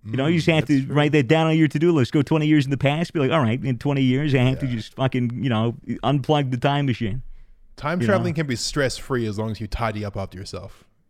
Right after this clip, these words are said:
Speaker 2: is what you're saying. As long as you just
Speaker 1: Well
Speaker 2: keep the timelines clean, you don't fuck up to it, you know,
Speaker 1: Nah,
Speaker 2: anything,
Speaker 1: nah.
Speaker 2: you
Speaker 1: As soon as you go back
Speaker 2: tie
Speaker 1: in
Speaker 2: up all the
Speaker 1: time,
Speaker 2: loose
Speaker 1: it's a
Speaker 2: ends.
Speaker 1: completely different thing, and it's
Speaker 2: Yeah.
Speaker 1: all weird. Now, time machines aren't,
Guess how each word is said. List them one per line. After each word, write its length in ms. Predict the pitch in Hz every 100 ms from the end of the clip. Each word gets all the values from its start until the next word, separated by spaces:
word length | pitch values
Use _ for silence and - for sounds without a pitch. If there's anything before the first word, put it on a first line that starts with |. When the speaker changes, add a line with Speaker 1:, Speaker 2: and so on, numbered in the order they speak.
| _
Speaker 2:
is 100 | 95
what 100 | 98
you're 80 | 95
saying. 320 | - 87 95 - _ _ _ _ -
As 120 | 101
long 120 | 117
as 60 | 139
you 80 |
just 160 | 117 107
Speaker 1:
Well 60 | 120
Speaker 2:
keep 180 | 120 -
the 80 |
timelines 540 | 123 127 120 117 113 107
clean, 460 | - 110 107 104
you 80 | 104
don't 180 | 101 104
fuck 260 | - 110 107
up 200 | 104 -
to 120 | 107
it, 120 | 98 -
you 120 | 101
know, 80 | 95 -
Speaker 1:
Nah, 320 | 135 117 113
Speaker 2:
anything, 140 | 113 113
Speaker 1:
nah. 220 | 110 110
Speaker 2:
you 100 | 113
Speaker 1:
As 100 | 110
soon 120 | 175 156
as 120 | 135
you 60 |
go 120 | 135 120
back 160 | 120
Speaker 2:
tie 140 | 117 117
Speaker 1:
in 60 |
Speaker 2:
up 80 | 123
all 60 | 120
the 60 | 120
Speaker 1:
time, 60 |
Speaker 2:
loose 100 | 113 113
Speaker 1:
it's 20 | 110
a 20 |
Speaker 2:
ends. 80 | 104
Speaker 1:
completely 520 | 107 101 135 117 120
different 440 | 104 117 117 107 -
thing, 320 | 113 113 113
and 220 | 104 95 - - - -
it's 200 | 123 104
Speaker 2:
Yeah. 80 | 120
Speaker 1:
all 200 | 113 107
weird. 440 | 104 107 107 104 101 _ _ _
Now, 340 | 151 135 135 139 -
time 280 | 165 196 262
machines 600 | 233 - 175 151 147 -
aren't, 480 | - 135 131 120 -